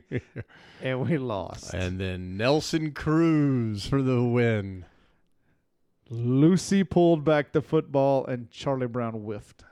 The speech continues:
Speaker 1: So I will tell you, as I was watching that game from the comfort of my bed with a hundred and one fever,
Speaker 2: Yep.
Speaker 1: when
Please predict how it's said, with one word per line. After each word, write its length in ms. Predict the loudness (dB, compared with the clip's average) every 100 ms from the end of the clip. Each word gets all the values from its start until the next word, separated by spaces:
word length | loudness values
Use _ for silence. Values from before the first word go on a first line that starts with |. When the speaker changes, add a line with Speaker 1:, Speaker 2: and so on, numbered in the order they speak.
| _
Speaker 1:
So 180 | -4 0
I 120 | 2
will 120 | 2 0
tell 280 | 0 0
you, 220 | 0 -2 -8 _ -8
as 180 | -6 -4
I 80 | -4
was 140 | -2
watching 360 | -2 -2 -2 -4
that 220 | -4 -4
game 360 | -4 -4 -4 -6
from 140 | -8 -8
the 60 | -6
comfort 440 | -2 -2 -2 -8
of 80 | -6
my 160 | -8
bed 640 | -10 -6 0 2 2 -2 -6 _ _ _ _ _ _ _ _ _ -14
with 300 | 0 0 2
a 80 | 0
hundred 380 | 0 0 -2 -4
and 80 | -4
one 220 | -2 -4
fever, 480 | -4 -4 -4 -8 -14 -10
Speaker 2:
Yep. 220 | -8 -8 _ _ _ _ _ _ _ _ _ -20 _ _ _ _ -8
Speaker 1:
when 800 | 0 2 4 2 2 0 -4